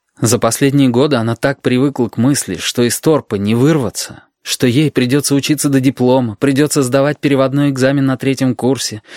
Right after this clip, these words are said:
и вся её жизнь зависит от портного, от стерха, зависит от Кожевникова, который вот уже два с половиной года делает с ней, что хочет,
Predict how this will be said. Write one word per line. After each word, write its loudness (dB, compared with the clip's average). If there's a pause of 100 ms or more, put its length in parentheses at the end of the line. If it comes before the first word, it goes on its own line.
(100)
и 0
вся 0
её 2
жизнь 2
зависит 0
от -8
портного, -2
от -6
стерха, -4 (180)
зависит 0
от -4
Кожевникова, -2 (480)
который 0
вот 0
уже 0
два 0
с -6
половиной 0
года 0
делает 2
с -6
ней, 0
что -4
хочет, -4